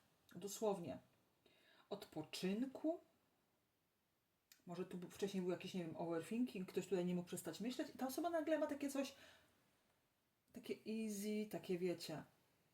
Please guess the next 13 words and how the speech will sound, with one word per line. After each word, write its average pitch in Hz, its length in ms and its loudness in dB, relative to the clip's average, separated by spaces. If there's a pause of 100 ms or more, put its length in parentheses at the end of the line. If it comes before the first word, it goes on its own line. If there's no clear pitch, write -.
(220)
odpoczywam. 165 800 -2 (540)
Mentalnie 196 640 0
ta - 140 0
osoba 262 320 0
odpoczywa. 226 460 -2 (220)
I 220 40 0
mówię, 240 280 6
przy 262 140 0
tym 294 100 4
jest, - 360 0 (100)
e, 196 200 -4
słońce, 247 400 4 (160)
mm, 185 120 -4